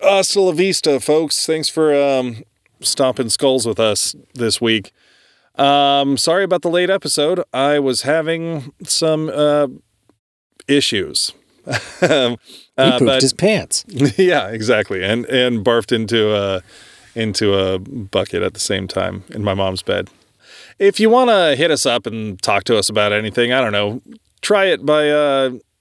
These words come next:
Speaker 1: shooting us a line at email at geeksplorationpodcast dot com. You can find us on Facebook, Geeksploration, the podcast page,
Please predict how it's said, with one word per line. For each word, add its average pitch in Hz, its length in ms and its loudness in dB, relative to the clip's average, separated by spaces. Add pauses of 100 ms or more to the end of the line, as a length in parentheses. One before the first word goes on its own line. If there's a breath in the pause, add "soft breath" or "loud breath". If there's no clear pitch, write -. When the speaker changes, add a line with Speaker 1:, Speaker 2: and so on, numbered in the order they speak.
(220)
Speaker 1:
shooting 165 240 0
us - 140 0
a 151 40 0
line 151 240 0
at 110 140 -8
email 131 520 0
at 107 120 -8
geeksplorationpodcast 120 1200 -2
dot 98 180 -2
com. 127 240 -4
You 123 60 -4
can 101 120 -12
find 120 220 -2
us - 80 -4
on 104 140 -2
Facebook, 127 400 -2
Geeksploration, 120 840 -2
the 117 160 0
podcast 113 680 -2
page, 160 640 0